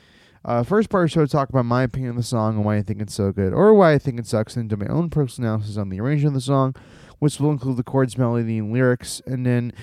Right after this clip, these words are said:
in the second part of the show, I dig deep into the history behind that track. In that part of the show, I talk about who wrote the song, who produced it, who are the musicians on the track, whether that be the band members or the session musicians on the track,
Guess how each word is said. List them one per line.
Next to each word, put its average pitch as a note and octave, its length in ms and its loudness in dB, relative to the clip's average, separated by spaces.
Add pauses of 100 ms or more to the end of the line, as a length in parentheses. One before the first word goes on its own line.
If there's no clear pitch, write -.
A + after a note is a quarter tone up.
(160)
in C#3 100 -8
the C#3+ 60 -2
second C4 360 2
part D#3+ 140 4
of D3 60 4
the C#3+ 60 4
show, C#3 200 0
I C3+ 40 0
dig B2+ 240 -4
deep C3 180 -4
into A#2+ 220 -6
the A#2 80 -2
history B2+ 400 -2
behind G2+ 400 -4
that F#2 140 -6
track. - 400 -6
In G#2+ 80 -12
that E3 180 0
part G#3 160 4
of F#3+ 60 6
the - 20 4
show, D#3 140 2
I D3 40 4
talk D3 240 -2
about A#2 200 -2
who C3+ 140 0
wrote D#3 180 2
the C#3 80 0
song, B2+ 400 -2 (560)
who E3+ 180 4
produced D3+ 400 2
it, D3 120 4 (680)
who D#3 100 6
are E3+ 80 8
the D3+ 80 0
musicians C#3+ 440 2
on D3 80 2
the C#3+ 60 -2
track, C3+ 340 -2
whether B2+ 160 2
that A#2+ 100 -2
be B2 80 -4
the G#2+ 120 -6
band B2+ 240 -4
members A#2 340 -2
or C3 240 -2
the A#2+ 120 -4
session A#2+ 340 -4
musicians A2+ 480 -4
on G#2 60 -8
the G#2+ 80 -8
track, G#2+ 420 -4